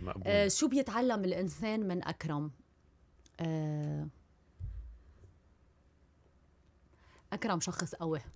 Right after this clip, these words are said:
Speaker 2: يعني، ما في شي بيكسره.
Speaker 1: إيه.
Speaker 2: مم.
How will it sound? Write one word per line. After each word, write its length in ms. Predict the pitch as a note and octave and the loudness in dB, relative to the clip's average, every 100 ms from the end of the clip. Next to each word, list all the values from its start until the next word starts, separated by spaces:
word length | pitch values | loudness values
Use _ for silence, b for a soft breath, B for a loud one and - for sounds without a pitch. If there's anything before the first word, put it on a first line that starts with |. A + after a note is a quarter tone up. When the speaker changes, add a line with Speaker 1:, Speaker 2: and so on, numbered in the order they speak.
| - _ _ _ - - - - - - | -20 _ _ _ -20 -20 -20 -20 -18 0
Speaker 2:
يعني، 180 | E3+ F3+ | 2 4
ما 100 | G3 | 2
في 120 | A#3 | -2
شي 160 | G3+ F3+ | -2 -2
بيكسره. 460 | D#3 - - D#3 - - - _ - - | -2 -4 -8 -10 -12 -20 -20 _ -12 -8
Speaker 1:
إيه. 140 | D#2+ - _ _ F#3 | -8 -12 _ _ -4
Speaker 2:
مم. 180 | F3 | -4